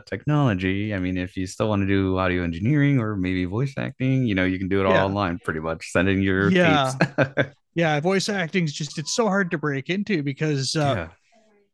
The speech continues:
Speaker 2: you look at different shows. Like, I wa-, like, with the shows my kids watch on, uh, you know, Teletoon, Cartoon Network, all those different
Speaker 1: Mm-hmm.
Speaker 2: ones,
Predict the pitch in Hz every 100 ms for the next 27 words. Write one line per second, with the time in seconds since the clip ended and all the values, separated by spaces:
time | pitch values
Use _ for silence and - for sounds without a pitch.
0 | _ _ _ - 175 190 190 - 220 214
1 | 180 - 190 147 135 - _ - - 156
2 | 139 160 143 185 160 185 - 170 170 156
3 | 220 220 208 185 - 165 143 143 127 -
4 | - - _ _ - _ _ - 160 151
5 | 147 147 147 143 147 147 151 147 165 151
6 | 160 151 139 151 - 143 143 104 143 135
7 | - 139 143 135 127 143 - - 143 139
8 | 110 131 135